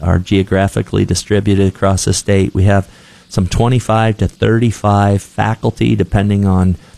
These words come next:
uh, how they, how they align themselves on any given day.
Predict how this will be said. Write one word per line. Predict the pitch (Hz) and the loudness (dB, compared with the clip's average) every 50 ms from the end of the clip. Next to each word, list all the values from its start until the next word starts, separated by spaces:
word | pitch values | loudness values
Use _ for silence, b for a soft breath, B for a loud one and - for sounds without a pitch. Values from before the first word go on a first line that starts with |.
| B B B B B B B - | B B B B B B B -2
uh, | 101 92 87 92 | 0 2 2 2
how | 87 98 101 107 | 2 2 0 0
they, | 104 101 95 95 95 92 - B B B B B | 0 0 0 2 0 0 -2 B B B B B
how | B 107 104 104 | B -2 -2 0
they | 101 98 95 | 0 0 2
align | 95 95 92 95 95 101 107 107 | 2 2 2 0 0 0 0 0
themselves | 110 110 107 98 - - 110 104 101 98 - | 2 0 0 0 0 0 0 0 0 0 -2
on | 104 104 101 | 0 0 2
any | 101 101 101 101 | 2 2 2 2
given | 104 104 98 101 101 101 | 0 0 0 0 0 0
day. | 98 98 98 95 98 101 | 2 2 2 2 2 0